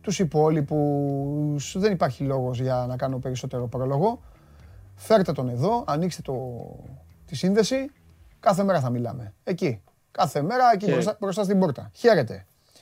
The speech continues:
Speaker 2: Χαίρετε.
Speaker 1: Ο Διαμαντίδης με τον
Speaker 2: Καλημέρα.
Speaker 1: Αλβέρτη δεν ξέρω αν χαίρονται.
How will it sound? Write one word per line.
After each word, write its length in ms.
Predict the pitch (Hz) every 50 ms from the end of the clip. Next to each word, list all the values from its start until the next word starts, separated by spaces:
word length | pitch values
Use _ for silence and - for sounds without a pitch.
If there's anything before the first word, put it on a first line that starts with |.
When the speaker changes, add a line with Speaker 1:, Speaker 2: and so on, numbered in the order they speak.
| _ _ _ _ _ _ _ _ _ _ _ _ _ _
Speaker 2:
Χαίρετε. 280 | - - - 147 214 214
Speaker 1:
Ο 40 | 202
Διαμαντίδης 500 | 214 240 226 226 226 208 240 294 277 294 269
με 20 |
τον 80 | 285 262
Speaker 2:
Καλημέρα. 200 | 254 262 262 254
Speaker 1:
Αλβέρτη 240 | 254 262 320 294 247
δεν 100 | 240 240
ξέρω 240 | 208 190 220 202 196
αν 120 | 190 180
χαίρονται. 520 | 143 147 170 156 147 127 117 120 113 101